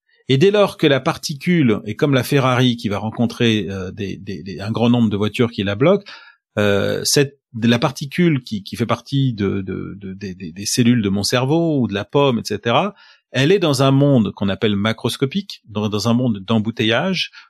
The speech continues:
où elle est contrainte, et, et donc ce phénomène de décohérence agit, et donc, euh, dans nos connaissances actuelles, elle n'a pas la possibilité d'imposer son indétermination de façon macroscopique. Euh, donc, euh,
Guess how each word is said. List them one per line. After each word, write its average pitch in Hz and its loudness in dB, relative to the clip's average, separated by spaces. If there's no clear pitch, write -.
où 120 4
elle 143 4
est 151 0
contrainte, - -6
et, 98 -6
et 107 -4
donc 151 0
ce - -4
phénomène 131 2
de 107 0
décohérence 113 2
agit, 113 -4
et 127 2
donc, 175 2
euh, 98 -4
dans 135 4
nos 131 4
connaissances 143 2
actuelles, 139 0
elle 117 -2
n'a 127 2
pas 175 0
la 117 2
possibilité 147 -4
d'imposer 156 4
son 113 0
indétermination 127 0
de 107 -6
façon 156 -2
macroscopique. - -4
Euh, 95 -8
donc, 135 0
euh, 92 -2